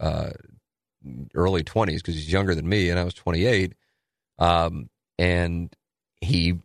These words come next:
wanted to build the site. And so, again, just going, "Man, great. That'll be awesome. You handle that element of it. I'll handle the marketing of it and get it out there."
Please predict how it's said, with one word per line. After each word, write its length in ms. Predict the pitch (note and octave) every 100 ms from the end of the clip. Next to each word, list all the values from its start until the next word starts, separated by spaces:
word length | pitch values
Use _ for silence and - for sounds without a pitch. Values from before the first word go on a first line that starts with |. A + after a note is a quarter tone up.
| _ -
wanted 640 | C#2+ D#2+ D#2 F2 F2 F2
to 40 |
build 260 | D#2+ E2 E2+
the 60 |
site. 440 | F2+ B2+ G3+ F2 - -
And 240 | F2 E2
so, 460 | - F#2 E2 E2 E2+ - _ _ _ _
again, 580 | F2+ E2+ F#2 G#2+ D3 C3 - -
just 240 | E2+ F2 - -
going, 440 | E2+ E2 C#2 E2
"Man, 460 | F#2+ C#3+ G2 D2+ D#2 -
great. 440 | F#2 F#2+ D3 A2+ - - E2
That'll 200 | F#2 G2
be 140 | G2+ F2+
awesome. 420 | F2 F#2 A2+ F#2+
You 200 | F2+ G#2+
handle 300 | G2+ G2 F2
that 220 | F2+ G2
element 340 | F2+ F2+ F2
of 120 | F2 F#2+
it. 80 | -
I'll 200 | F2+ F#2
handle 340 | F#2 F2 F2+
the 80 | E2
marketing 520 | D#2+ F#2+ G#2 F#2 E2+
of 140 | D#2+ F2
it 120 | F#2+
and 100 | E2
get 140 | F2
it 60 | E2
out 240 | A#2+ B2
there." 340 | D#2+ D#2+ A#2